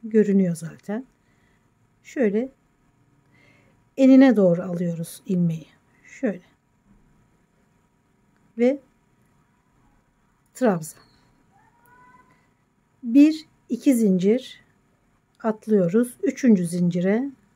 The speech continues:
sık iğne. İki zincir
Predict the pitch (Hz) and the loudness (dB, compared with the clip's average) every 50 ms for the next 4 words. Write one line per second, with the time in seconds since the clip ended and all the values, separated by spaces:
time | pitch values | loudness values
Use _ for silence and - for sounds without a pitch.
0 | _ _ _ - - - - - 254 247 - 403 277 247 247 247 247 247 254 254 | _ _ _ -20 -18 -10 -6 -6 -6 -6 -6 -4 -2 0 2 2 2 0 -2 -8
1 | _ _ _ _ _ _ _ _ _ _ _ _ _ _ _ _ _ _ _ _ | _ _ _ _ _ _ _ _ _ _ _ _ _ _ _ _ _ _ _ _
2 | _ _ _ _ _ - 202 190 - 233 220 247 254 254 247 240 233 233 247 247 | _ _ _ _ _ -16 -10 -4 -2 -2 0 2 4 4 4 4 2 0 -4 -6
3 | - - - | -10 -20 -20